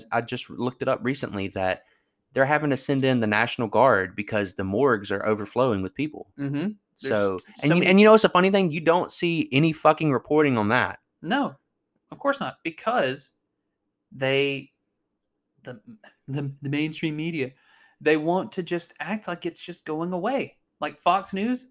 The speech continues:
Speaker 2: is acting like it's going away. They would rather focus on these
Speaker 1: Let
Speaker 2: hypothetical fake, uh, the gover-, or the election's rigged. Donald Trump is oh and twenty-nine in court cases.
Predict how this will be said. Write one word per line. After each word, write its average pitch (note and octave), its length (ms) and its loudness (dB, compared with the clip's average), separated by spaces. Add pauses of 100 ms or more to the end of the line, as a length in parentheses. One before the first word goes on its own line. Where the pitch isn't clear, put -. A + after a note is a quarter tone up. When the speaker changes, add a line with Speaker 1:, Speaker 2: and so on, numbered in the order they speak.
Speaker 2:
is E3 100 -6
acting G#3 280 -2
like F#3+ 160 -4
it's F#3 100 -16
going G3 300 -2
away. G3+ 220 0
They F3 140 0
would A3+ 140 -2
rather F#3+ 200 2
focus F#3+ 540 -2
on D3+ 220 -2
these C#3 220 -4 (720)
Speaker 1:
Let G3 120 6
Speaker 2:
hypothetical F#3+ 840 2 (280)
fake, G#3 460 0 (240)
uh, D#3+ 440 6
the D3+ 100 -6
gover-, F3+ 420 4
or D3 220 2
the C#3+ 120 4
election's D#3+ 480 0
rigged. C#3 560 0 (1900)
Donald C4+ 280 2
Trump B3+ 180 0
is - 120 -8 (100)
oh A#3 180 6
and G#3 100 2
twenty-nine F#3 760 0
in D3 140 -10
court F#3 280 -2
cases. - 640 -10